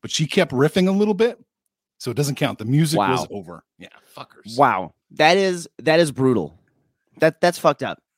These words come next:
Speaker 2: They, they shouldn't do that to you. Do you, do you have any that you actually hit?
Speaker 1: I'm trying to think of any really wild, I, I, nothing springs to mind, any of these wild bets. I don't usually,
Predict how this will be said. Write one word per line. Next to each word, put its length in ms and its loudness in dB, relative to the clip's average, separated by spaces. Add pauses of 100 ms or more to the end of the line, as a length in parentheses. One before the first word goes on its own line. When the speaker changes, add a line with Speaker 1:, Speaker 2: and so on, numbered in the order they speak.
(100)
Speaker 2:
They, 140 -2 (640)
they 100 2
shouldn't 260 -2
do 100 4
that 200 2
to 120 -8
you. 220 -8 (180)
Do 100 -8
you, 60 -6
do 100 -10
you 40 6
have 80 4
any 120 -2
that 120 -4
you 120 -2
actually 320 -2
hit? 280 -2 (1300)
Speaker 1:
I'm 80 -18
trying 160 -6
to 40 -10
think 100 -4
of 60 -8
any 140 -4
really 400 -6
wild, 640 -10 (420)
I, 140 -6
I, 140 -8
nothing 540 -6 (460)
springs 520 -8
to 80 -8
mind, 340 -4
any 100 -4
of 40 -6
these 160 -8
wild 420 -6
bets. 220 -8 (280)
I 40 -2
don't 140 2
usually, 340 -2